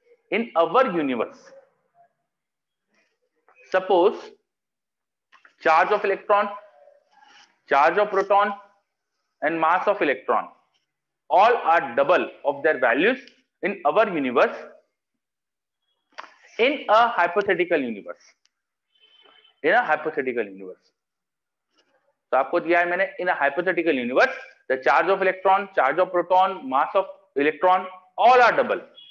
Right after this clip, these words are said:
of their values in our universe. Then find, then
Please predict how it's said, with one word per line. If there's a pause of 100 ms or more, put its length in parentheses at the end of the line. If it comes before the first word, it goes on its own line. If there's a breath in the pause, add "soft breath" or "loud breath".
of
their (640)
values
in
our
universe. (1700 soft breath)
Then
find, (840)
then